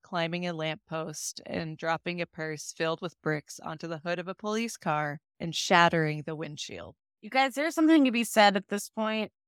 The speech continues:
Speaker 2: Parking meters and just scaling street lamps. In all likelihood, in pantyhose, by the way.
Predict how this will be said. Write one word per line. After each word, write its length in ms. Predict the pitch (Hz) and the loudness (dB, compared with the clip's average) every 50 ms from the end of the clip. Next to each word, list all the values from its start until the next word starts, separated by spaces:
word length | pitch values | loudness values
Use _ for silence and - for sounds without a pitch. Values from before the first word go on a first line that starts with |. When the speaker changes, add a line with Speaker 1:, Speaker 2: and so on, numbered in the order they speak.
| _ | _
Speaker 2:
Parking 420 | - 247 233 233 - 226 226 226 226 | 6 6 6 6 6 4 4 6 6
meters 460 | 220 214 202 208 202 208 214 214 - - - | 6 6 4 2 0 0 -2 -4 -4 0 2
and 220 | 196 196 196 175 | 2 4 4 4
just 240 | 185 180 180 - - | 2 2 2 0 -8
scaling 560 | - - 240 226 233 247 214 185 214 240 247 | -8 -6 -4 -2 -2 -2 -2 -2 -2 -4 -4
street 380 | - - - - 214 214 214 - - | -6 -8 -8 -6 -4 -4 -4 -4 2
lamps. 500 | 240 226 220 220 208 240 - - - _ _ _ _ _ - | 2 4 4 4 0 -4 -10 -16 -20 _ _ _ _ _ 8
In 160 | 311 330 330 | 10 10 10
all 340 | 226 208 294 330 403 466 415 | 10 10 10 10 10 8 8
likelihood, 800 | 311 320 359 370 - 392 392 339 277 254 285 262 240 220 202 - | 6 6 6 4 4 4 4 4 6 6 6 6 6 4 2 0
in 280 | - 220 226 220 202 190 | 2 4 4 4 4 0
pantyhose, 880 | - 196 220 226 247 262 262 226 196 175 180 165 156 98 - - - - | -4 -12 -10 -8 -4 -4 -2 -2 -2 -4 -4 -6 -6 -6 -10 -14 -10 -8
by 160 | 151 147 143 | -8 -8 -8
the 100 | 143 127 | -10 -14
way. 380 | 120 - - - 64 165 180 | -16 -14 -14 -14 -16 -16 -18